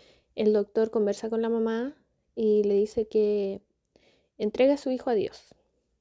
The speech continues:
No me quedó muy claro si Daniel falleció o lo desconectaron. A mi parecer lo desconectaron, porque lo que la mamá dice es que ella pidió estar sola con él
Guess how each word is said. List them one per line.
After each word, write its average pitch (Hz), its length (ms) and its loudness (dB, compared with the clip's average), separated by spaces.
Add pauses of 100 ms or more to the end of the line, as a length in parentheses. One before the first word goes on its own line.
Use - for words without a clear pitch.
(720)
No 254 580 0
me 311 180 -2
quedó 254 280 2
muy 277 220 -4 (260)
claro 226 460 2
si 233 720 -2
Daniel 214 480 -2
falleció 233 960 -2
o 233 80 -2
lo 233 120 2
desconectaron. 233 840 -4
A 240 80 -6
mi 233 140 0
parecer 233 480 -2
lo 302 80 -2
desconectaron, 247 760 -6 (880)
porque 233 320 2
lo 233 140 2
que 233 80 2
la 233 100 2
mamá 240 300 -2
dice 277 320 -2
es 269 80 -4
que 254 480 0 (500)
ella 254 260 2
pidió 262 260 2
estar 269 260 -4
sola 285 340 0
con 302 200 -4
él 277 460 -2